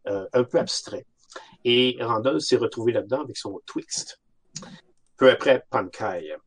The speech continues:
Et c'est comme ça que s'est fait un nom, parce qu'il y a eu deux autres jeux ensuite qui ont été publiés dans cette gamme-là. Et, pas longtemps après, il a migré en Allemagne pour s'affairer avec le marché des Allemands, qui était, disons-le, en plein balbutiement,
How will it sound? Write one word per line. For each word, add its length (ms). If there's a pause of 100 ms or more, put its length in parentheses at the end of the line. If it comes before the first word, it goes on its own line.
(360)
Et 60
c'est 80
comme 100
ça 120
que 40
s'est 60
fait 160
un 160
nom, 180
parce 200
qu'il 100
y 40
a 20
eu 140
deux 280
autres 160
jeux 100
ensuite 380
qui 140
ont 20
été 160
publiés 300
dans 80
cette 180
gamme-là. 400 (400)
Et, 320 (240)
pas 100
longtemps 280
après, 360 (540)
il 220
a 60
migré 420
en 100
Allemagne 500 (580)
pour 440 (380)
s'affairer 600
avec 340
le 140
marché 480
des 200
Allemands, 320
qui 140
était, 380
disons-le, 680 (220)
en 200
plein 220
balbutiement, 720